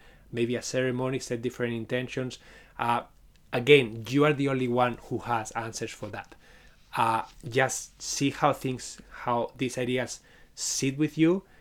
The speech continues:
and then choose the one that you feel feels the right, okay? Um,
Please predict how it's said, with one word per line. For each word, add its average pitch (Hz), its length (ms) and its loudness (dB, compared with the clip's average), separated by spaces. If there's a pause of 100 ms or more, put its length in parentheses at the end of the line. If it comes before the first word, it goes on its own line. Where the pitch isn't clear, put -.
(340)
and 120 180 -2
then 120 380 2 (800)
choose 127 320 0
the 123 120 0
one 120 280 2
that 110 200 -6
you 113 140 -4
feel 110 480 -6 (220)
feels 113 380 -6
the 107 100 -8
right, 101 380 -10 (520)
okay? 127 360 -6 (560)
Um, 107 480 -10